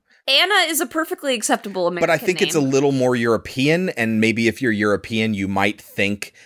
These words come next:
Speaker 2: that, "Oh, if I Americanize it, it's just Anne."
Speaker 1: My best friend in preschool was Anna.
Speaker 2: I had a best friend in high school whose name was Anna. Yeah, no, I get it. But I, if somebody who's from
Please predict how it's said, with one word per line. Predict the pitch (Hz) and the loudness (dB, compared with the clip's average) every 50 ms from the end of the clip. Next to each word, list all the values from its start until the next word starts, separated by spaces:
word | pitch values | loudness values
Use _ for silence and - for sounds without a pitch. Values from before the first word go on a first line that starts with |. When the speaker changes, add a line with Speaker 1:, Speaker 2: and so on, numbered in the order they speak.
| _ _ | _ _
Speaker 2:
that, | - 98 95 101 - | 0 0 0 0 0
"Oh, | 123 120 113 | 0 0 2
if | 107 - | 2 2
I | 117 98 | 2 2
Americanize | 95 92 92 90 90 90 - - 98 87 85 80 78 | 2 0 0 0 -2 -2 -2 -4 -6 -6 -6 -6 -8
it, | 85 - - | -10 -10 -10
it's | 82 - - | -10 -10 -10
just | - 76 - - - | -10 -10 -12 -10 -8
Anne." | - 76 64 62 60 60 - | -8 -8 -8 -8 -12 -16 -10
Speaker 1:
My | - 233 226 240 | -6 -6 -4 -4
best | 214 262 285 330 - - | -4 -6 -6 -6 -6 -6
friend | - - 311 320 359 392 | -4 -4 -2 -2 -2 -4
in | 349 247 214 | -6 -8 -10
preschool | - - 330 415 - - - 214 190 | -10 -10 -8 -6 -6 -4 -4 -4 -4
was | 175 180 170 | -4 -4 -6
Anna. | 185 180 165 151 151 151 | -6 -8 -8 -8 -8 -4
Speaker 2:
I | - 85 92 92 | -2 0 0 0
had | 101 117 113 | 0 0 0
a | 113 | 0
best | 101 117 113 107 - | 0 0 -2 -2 -2
friend | - - 120 113 113 107 | -2 0 2 2 2 2
in | 107 104 | 0 0
high | 101 110 110 | 0 -2 -2
school | 110 - - 120 95 | -2 -2 0 0 0
whose | 90 87 80 78 | -2 -2 -6 -8
name | 82 73 69 | -8 -10 -10
was | 67 - - | -12 -14 -14
Anna. | - - - 50 50 - - | -16 -16 -18 -20 -20 -12 -4
Yeah, | - 107 - - - - | -2 -2 -2 -2 -4 -6
no, | 104 98 82 | -6 -4 -4
I | 90 95 95 | -4 -4 -2
get | 87 101 98 87 | 0 0 0 -2
it. | 71 67 - _ - | -2 -8 -14 _ -6
But | 110 110 107 101 104 - | 0 0 0 0 0 0
I, | - 107 104 90 90 _ _ _ | 0 0 0 0 -4 _ _ _
if | - 127 123 123 - - | -4 -4 -4 -4 -6 -4
somebody | - 147 131 127 127 123 120 113 | 0 0 2 2 2 2 2 0
who's | 110 117 113 - | 0 0 -2 -4
from | - - 123 110 107 107 107 104 101 104 | -2 2 2 4 4 2 2 0 -2 -4